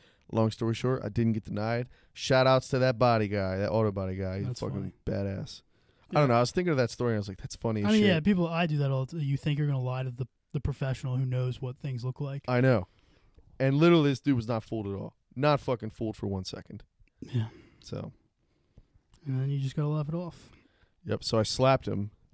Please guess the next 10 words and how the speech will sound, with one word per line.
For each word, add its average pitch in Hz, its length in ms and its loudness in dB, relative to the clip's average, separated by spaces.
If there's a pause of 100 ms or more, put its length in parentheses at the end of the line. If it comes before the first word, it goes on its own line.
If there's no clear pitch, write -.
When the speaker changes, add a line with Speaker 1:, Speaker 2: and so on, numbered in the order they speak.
(420)
Speaker 1:
and, 101 340 0
uh, 98 280 2
Speaker 2:
You 95 40 0
said, 123 220 -2
"Keep 131 160 -4
your 131 80 -2
name, 127 260 0 (100)
keep, 151 300 -4
keep 147 180 -2
my 131 380 -2